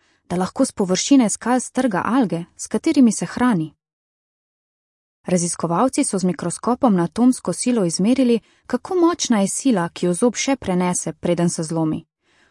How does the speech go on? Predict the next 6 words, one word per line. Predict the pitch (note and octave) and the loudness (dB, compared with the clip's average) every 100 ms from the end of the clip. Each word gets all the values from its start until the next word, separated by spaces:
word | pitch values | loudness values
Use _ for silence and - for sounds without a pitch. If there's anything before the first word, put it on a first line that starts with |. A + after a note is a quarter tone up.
| _ | _
Ugotovili | - F3 F#3 F3 E3 B3+ A#3 | -4 -2 -2 -2 0 2 2
so, | - - G#3+ A#3+ - | 0 -2 -2 -2 -4
da | F3 | -2
je | F3 | -2
zob | E3+ C4+ G#3 | 2 2 2
latvice | F#3 A#3+ - A3+ F#3+ | -2 -2 -2 -4 -4